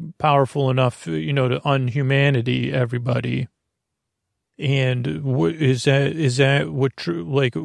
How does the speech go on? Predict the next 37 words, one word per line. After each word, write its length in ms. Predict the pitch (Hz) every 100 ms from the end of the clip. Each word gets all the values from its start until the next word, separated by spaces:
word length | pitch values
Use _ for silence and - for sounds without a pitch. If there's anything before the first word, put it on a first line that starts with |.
| 160 160
how 160 | 117 156
come 160 | 175
the 80 | 143
big 200 | 131 143
ones 240 | 151 135 127
appeared 480 | - 147 131 120
then? 400 | 143 160 131 131
You 80 | 151
know, 160 | 202 147
a 20 |
lot 80 | 143
of 60 |
people 200 | 147 135
say, 160 | 127 135
"Well, 500 | 127 220 277 262 196
it's 300 | 165 160 151
probably 220 | 185 165
'cause 140 | - 147
they 60 |
wanna 180 | 151 147
eat 240 | 160 185 -
that 200 | 139 131
stuff 360 | - 139 131
or 80 | -
something." 560 | - 143 135 - 131 135
Uh, 180 | 147 143 _ _ _ -
and 200 | 147 135
the 200 | 127 127
manifestation 1040 | 135 147 139 127 - - 226 220 165 131
theory 340 | 135 127 127
would 180 | 127 123
say, 260 | - 131 131
"No, 760 | 127 135 139 143 131 123 131 - _ _ _ -
it's 220 | 131 -
because 560 | 139 151 123 123 -
once 460 | 151 135 143 139 -
we 340 | 147 127 127